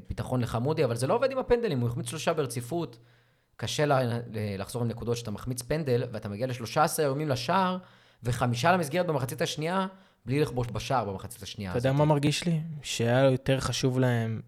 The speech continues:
Speaker 2: להחזיר את כנען למשחק, מאשר לנצח את המשחק.
Speaker 1: יש משהו בזה, אחי, ויכול להיות שזה הפסיד להם את המשחק. מה שעוד הקשה עליהם זה ג'וש, שהיה ביום גדול,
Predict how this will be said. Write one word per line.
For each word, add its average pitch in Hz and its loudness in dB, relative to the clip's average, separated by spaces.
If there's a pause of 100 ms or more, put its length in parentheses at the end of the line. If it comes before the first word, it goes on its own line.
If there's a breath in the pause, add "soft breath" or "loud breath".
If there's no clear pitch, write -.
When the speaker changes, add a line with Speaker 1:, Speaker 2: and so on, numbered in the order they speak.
Speaker 2:
להחזיר 123 0
את 127 -2
כנען 131 2
למשחק, 123 2 (540 soft breath)
מאשר 127 2
לנצח 127 0
את - -14
המשחק. 120 -2
Speaker 1:
יש 117 -6
משהו 113 -6
בזה, 92 -6
אחי, 90 -12
ויכול 98 -6
להיות 156 -8
שזה 95 -10
הפסיד 107 -12
להם 117 -4
את 117 -8
המשחק. 110 -8 (340)
מה 135 -6
שעוד 131 -2
הקשה 117 -4
עליהם 104 -6
זה 92 -14
ג'וש, 98 -10
שהיה 90 -8
ביום 90 -10
גדול, 139 -2